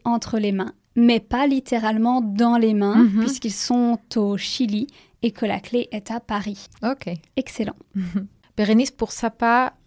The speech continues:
Speaker 2: elle continue en disant que justement, si les cambrioleurs ont tout pris, ils auront besoin de diamants qui se trouvent dans le coffre de la banque.
Speaker 1: Mhm. Elle perd pas le nord, Bérénice.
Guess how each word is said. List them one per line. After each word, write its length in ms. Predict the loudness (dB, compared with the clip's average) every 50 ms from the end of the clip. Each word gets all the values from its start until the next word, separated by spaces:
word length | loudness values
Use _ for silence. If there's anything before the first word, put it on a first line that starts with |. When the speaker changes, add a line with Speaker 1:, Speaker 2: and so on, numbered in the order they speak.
| _ _ -6 -4
Speaker 2:
elle 300 | -2 0 0 0 -2 -2
continue 400 | -2 -2 -2 0 2 2 4 4
en 60 | 2
disant 340 | 2 2 0 0 0 0 -2
que 140 | -2 -2 -4
justement, 600 | -4 -4 -4 -4 -4 -2 0 0 2 0 0 -2
si 160 | -4 -4 -4
les 100 | -4 -4
cambrioleurs 800 | -4 -2 -2 -2 -2 0 0 0 0 2 2 2 2 0 -2 -4 -6 -4
ont 100 | -4 -4
tout 320 | -4 -4 -2 0 0 0
pris, 480 | -2 -6 -10 -6 -4 -4 -4 -4 -6 -8 _ _ -20 -20 -20 -20 -12 -6 -4
ils 160 | -2 0 2
auront 200 | 2 4 4 4
besoin 540 | 4 2 2 2 2 2 2 2 4 4 4
de 160 | 4 4 2
diamants 500 | 2 4 4 4 4 4 4 2 2 0
qui 220 | -4 -6 -6 -6
se 100 | -4 -4
trouvent 340 | -6 -6 -4 -2 -2 0 2
dans 120 | 2 2 2
le 140 | 2 0
coffre 420 | 2 2 2 2 2 0 -2 -2 0
de 100 | 0 2
la 160 | 0 0 -2
banque. 460 | -2 -2 -2 -4 -4 -6 -8 -14 -20 -10 -4
Speaker 1:
Mhm. 360 | -2 -2 0 0 0 -2 -2 -4 -10 -16 -12 -6 -4
Elle 120 | -2 0
perd 180 | 0 0 -2 0
pas 160 | 0 -2 0
le 60 | 0
nord, 240 | 2 2 2 2 2
Bérénice. 580 | 2 0 0 2 2 2 2 2 0 0 2